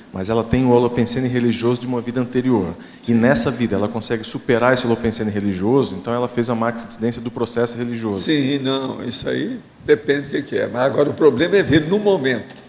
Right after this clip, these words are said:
Speaker 2: Uma pessoa pode ser Marx dissidente hoje, mini dissidente amanhã, tornar-se Marx, isso depende do que que é,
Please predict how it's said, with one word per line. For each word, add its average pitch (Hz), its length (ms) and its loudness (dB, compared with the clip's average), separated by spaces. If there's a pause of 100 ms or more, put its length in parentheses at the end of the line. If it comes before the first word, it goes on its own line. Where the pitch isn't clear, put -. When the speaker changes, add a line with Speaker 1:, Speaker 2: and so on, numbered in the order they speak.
(840)
Speaker 2:
Uma 160 120 4
pessoa 160 360 8
pode 127 240 2
ser 147 100 -2
Marx 120 300 -4
dissidente 127 580 -4
hoje, 160 220 4
mini 151 180 -4
dissidente - 480 -2
amanhã, 139 340 -4
tornar-se 131 600 0
Marx, 139 340 -6
isso 139 160 -2
depende 247 320 2
do - 80 -10
que 165 100 -2
que 170 160 -2
é, 156 180 0